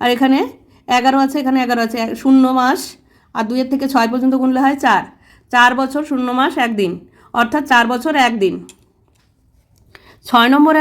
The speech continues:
আছে, এখানে যে সংখ্যাগুলো দেওয়া আছে মানের অধক্রমে সাজাতে হবে। তো অধক্রম কথার অর্থ হচ্ছে বড় থেকে ছোট হিসেবে সাজাও। এখানে এক হাজার দশ আছে, এক হাজার একশো দশ, এক হাজার এক,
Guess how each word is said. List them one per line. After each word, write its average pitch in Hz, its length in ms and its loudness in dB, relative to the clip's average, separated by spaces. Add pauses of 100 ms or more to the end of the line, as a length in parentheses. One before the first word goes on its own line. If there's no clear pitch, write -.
আছে, 277 200 -2 (720)
এখানে 277 260 2
যে 349 60 2 (100)
সংখ্যাগুলো 277 460 0
দেওয়া 277 160 4
আছে 302 120 -2 (100)
মানের 262 300 0
অধক্রমে 269 440 -2 (100)
সাজাতে 233 400 -2
হবে। 175 180 -6 (720)
তো 247 80 -2 (380)
অধক্রম 285 480 2
কথার 294 300 -2
অর্থ 269 220 -4
হচ্ছে 285 240 -4 (460)
বড় 240 260 4 (120)
থেকে 277 200 -2 (360)
ছোট 247 180 -4 (140)
হিসেবে 262 260 -2 (100)
সাজাও। 208 320 0 (540)
এখানে 262 180 2 (120)
এক 262 100 -6
হাজার 269 260 2 (160)
দশ 247 140 0 (100)
আছে, 269 140 -4 (100)
এক 247 100 -8
হাজার 247 240 -4
একশো 233 200 -8 (120)
দশ, 311 120 0 (140)
এক 226 100 -4
হাজার 240 180 -2 (180)
এক, 320 80 2